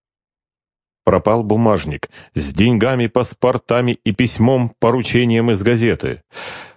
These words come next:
После покупки билетов Градов возвратил бумажник Ракитину, взявшему на себя с самого начала путешествий ответственность за хранение финансов и документов. И теперь тот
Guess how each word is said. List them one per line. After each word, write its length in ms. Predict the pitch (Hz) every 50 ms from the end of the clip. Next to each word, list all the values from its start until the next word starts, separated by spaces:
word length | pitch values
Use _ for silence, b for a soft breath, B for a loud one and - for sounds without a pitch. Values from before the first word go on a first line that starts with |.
| B B
После 360 | - 90 104 - - 107 98
покупки 480 | - 107 101 - 113 110 - - - 101
билетов 580 | 92 107 107 117 143 143 - 92 73 - - -
Градов 560 | - 87 85 101 104 113 123 120 127 113 - 107
возвратил 680 | 107 113 104 104 104 113 120 117 - - 120 120 113
бумажник 640 | 101 113 113 117 117 117 110 104 113 113 113 -
Ракитину, 680 | 120 120 120 113 - 156 135 104 - 98 82 76 71 - B B B B B B
взявшему 680 | 82 78 78 82 90 123 127 110 - - 117 107 107
на 100 | 110 110
себя 340 | 92 - - 117 101 110 101
с 80 | - -
самого 400 | - 117 110 104 107 104 104 107
начала 440 | 107 107 98 - - 113 107 104 95
путешествий 920 | - 110 95 - 113 101 - - 113 113 104 - - 110 107 107 95 B B B B B
ответственность 840 | B 104 95 - 92 101 110 101 - - - - 104 101 104 95 82
за 160 | 78 82 95
хранение 580 | 92 - 107 107 104 101 104 104 101 104 104 95
финансов 680 | - - 113 107 104 107 110 101 - - 101 - -
и 120 | - 117
документов. 800 | 98 110 104 - 123 117 113 113 101 82 127 - - - - _ _ _ _ _ -
И 80 | 117 107
теперь 480 | - 117 98 - 123 139 147 135 - B B B B B B B _ _
тот 280 | - 107 117 131 -